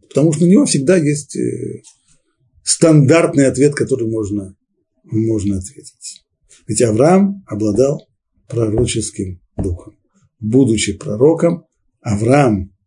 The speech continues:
а кто такой пророк? Пророк – это человек, который имеет близкую связь с Творцом мира, и результатом этой связи,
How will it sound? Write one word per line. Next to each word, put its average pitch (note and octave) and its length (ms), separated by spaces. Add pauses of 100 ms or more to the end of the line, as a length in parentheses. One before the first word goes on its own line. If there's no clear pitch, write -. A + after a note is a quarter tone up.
(540)
а - 120
кто D3+ 220
такой C3+ 260
пророк? A#2+ 400
Пророк – C3+ 320
это A2+ 140
человек, A2+ 420
который A2+ 320 (120)
имеет A#2+ 400 (460)
близкую G#2+ 600
связь G#2 640 (380)
с - 100
Творцом A2 420
мира, A#2 460
и F3+ 300
результатом B2+ 840
этой A2 220
связи, C#3+ 420